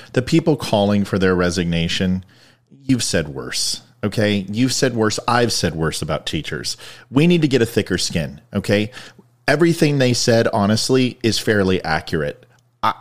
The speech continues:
I want my kids in school to learn, yes. I also want a break, and so does my wife. We need a break from 'em.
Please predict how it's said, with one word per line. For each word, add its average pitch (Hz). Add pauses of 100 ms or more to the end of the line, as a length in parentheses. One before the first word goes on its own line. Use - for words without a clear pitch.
I 127
want 151
my 123
kids 110
in 98
school 95
to -
learn, 80
yes. - (640)
I 135
also 123
want 92
a 80
break, 76
and 82
so 123
does 110
my 104
wife. 95 (180)
We 131
need 170
a 180
break 160
from 110
'em. 73